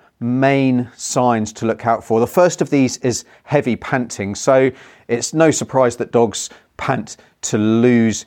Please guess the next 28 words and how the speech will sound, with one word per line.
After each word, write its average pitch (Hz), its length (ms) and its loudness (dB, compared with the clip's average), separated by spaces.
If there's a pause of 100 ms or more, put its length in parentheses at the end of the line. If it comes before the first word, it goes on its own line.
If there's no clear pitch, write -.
(140)
heat, - 260 -4
to 110 120 -8
dump 110 360 0
heat. - 400 -4
It - 80 -10
happens 123 520 -2
through 117 420 2
the 110 360 0
evaporation 120 960 0
of 107 360 2 (220)
their 110 160 2
saliva. 131 800 2 (460)
Um, 113 300 2
that - 400 -4
takes - 260 -4
heat - 520 -8
away 110 520 0
from 110 280 -4
their 113 120 4
body. 107 300 2
So 123 140 -4
much - 220 -2
the 117 60 -10
same 113 320 0
way 110 200 4
that 98 120 -2
you 123 180 0
feel 113 440 2